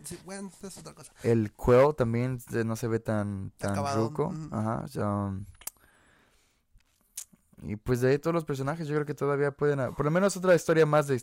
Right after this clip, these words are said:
Speaker 2: de Guardianes de la Galaxia.
Speaker 1: Sí, te digo que sí va a salir otra, güey, yo siento que sí, güey.
Speaker 2: Y estaría muy chingón que salga con Thor.
Speaker 1: <coughs> Con Thor, mm, pues,
Speaker 2: Ah.
Speaker 1: supuestamente
Speaker 2: Ajá.
Speaker 1: ya se les unió ese güey a ellos, pues, según yo, güey.
Speaker 2: Pero estaba
Speaker 1: Así
Speaker 2: viendo
Speaker 1: como
Speaker 2: una
Speaker 1: que la
Speaker 2: crítica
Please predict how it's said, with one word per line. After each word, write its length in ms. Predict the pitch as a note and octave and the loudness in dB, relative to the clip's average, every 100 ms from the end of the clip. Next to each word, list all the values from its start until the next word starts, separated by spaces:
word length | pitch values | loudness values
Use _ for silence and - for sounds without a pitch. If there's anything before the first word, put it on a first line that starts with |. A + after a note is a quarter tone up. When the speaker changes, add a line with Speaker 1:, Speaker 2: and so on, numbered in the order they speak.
| - | 0
Speaker 2:
de 100 | A#2 | 2
Guardianes 400 | A#2 A#2 B2+ A#2+ | 4 4 0 0
de 60 | |
la 100 | A2 | 0
Galaxia. 380 | G2 G2 G3+ F#3 | 2 2 0 -2
Speaker 1:
Sí, 60 | G#2 | -2
te 60 | |
digo 140 | G3+ A#3 | -4 -4
que 120 | G#3 | -6
sí 100 | A3+ | -6
va 80 | G#3+ | -8
a 20 | |
salir 240 | G3+ F3 | -10 -14
otra, 200 | E3+ D#3+ | -14 -16
güey, 140 | D3 D#3 | -18 -14
yo 40 | |
siento 280 | - G3+ F#3 | -10 -10 -12
que 80 | D3 | -14
sí, 160 | - | -16
güey. 100 | C#3+ - D2+ | -18 -14 -8
Speaker 2:
Y 80 | B2 | -4
estaría 280 | B2 C#3 D#3+ | 4 6 6
muy 120 | E3 | 2
chingón 240 | D3+ D3 | 0 0
que 80 | C#3+ | 0
salga 300 | C3+ C#3 C3+ | 2 2 2
con 180 | - G#2+ | -2 0
Thor. 400 | A#2+ A#2 A#3+ F3 - | 2 2 0 -4 -10
Speaker 1:
<coughs> 320 | - _ - | -20 _ -14
Con 140 | F#3 | -8
Thor, 200 | F3+ A3+ - | -6 -6 -6
mm, 160 | F3 F3 | -10 -10
pues, 160 | - - | -12 -2
Speaker 2:
Ah. 440 | A2+ A#2 A#2 A2+ A2 | 2 4 6 6 4
Speaker 1:
supuestamente 380 | A#3+ A#3+ A#3+ - _ _ - D#3 - _ _ _ - | 0 -6 -10 -12 _ _ -18 -18 -18 _ _ _ -10
Speaker 2:
Ajá. 120 | A#2+ F#3 | -4 -2
Speaker 1:
ya 80 | |
se 100 | F3+ | 0
les 180 | G3+ F#3 | -2 -2
unió 180 | D#3+ F3 | -4 -8
ese 120 | F3 | -8
güey 240 | E3+ E3 E3+ | -10 -10 -10
a 140 | D#3+ | -10
ellos, 340 | E3 G3 G3 - | -10 -12 -14 -18
pues, 260 | C#3+ - D3 | -18 -10 -6
según 240 | D3+ D3+ | -6 -6
yo, 140 | D#3+ | -8
güey. 160 | F3+ - _ _ _ - - | -10 -14 _ _ _ -12 0
Speaker 2:
Pero 220 | C3+ C#3 | 4 4
estaba 180 | C3+ E3+ | 6 4
Speaker 1:
Así 60 | F#3 | 4
Speaker 2:
viendo 140 | F#3 | 4
Speaker 1:
como 60 | G3 | 4
Speaker 2:
una 100 | F#3 | 4
Speaker 1:
que 60 | |
la 20 | D3+ | 4
Speaker 2:
crítica 240 | D#3 D3 | 0 0